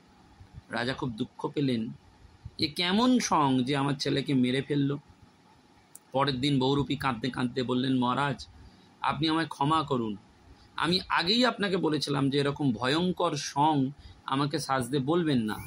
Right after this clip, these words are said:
মা দুর্গা হচ্ছেন আমার ইষ্ট।" বললেন, "আমি আপনাকে আগেই তো বলেছিলাম এবং মা দুর্গা হচ্ছেন আমার ইষ্ট, যদি ঠিকমতো সং না সাজি তাহলে মা অসন্তুষ্ট হন।"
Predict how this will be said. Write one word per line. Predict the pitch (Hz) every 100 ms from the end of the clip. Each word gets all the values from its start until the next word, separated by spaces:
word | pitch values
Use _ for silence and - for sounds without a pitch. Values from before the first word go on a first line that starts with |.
| - - - - -
মা | 135 151
দুর্গা | 151 156 170 190
হচ্ছেন | 180 185 - 143 139 - - -
আমার | 131 151 165
ইষ্ট।" | 202 - 170 131 101 - - _ _ _ _ -
বললেন, | 139 170 175 175 - -
"আমি | 151 175 170
আপনাকে | 156 170 165
আগেই | 143 156 151
তো | 151
বলেছিলাম | 127 135 131 151 151 135
এবং | 131 143
মা | 127 131
দুর্গা | 127 127 131
হচ্ছেন | 143 - 135
আমার | 127 123
ইষ্ট, | 120 - 104 95 - - - - - -
যদি | 160 180
ঠিকমতো | 170 147 180 196
সং | - 185 208
না | 175
সাজি | - 127 123
তাহলে | - 127
মা | 120 113
অসন্তুষ্ট | 127 110 110 107 - -
হন।" | 90 -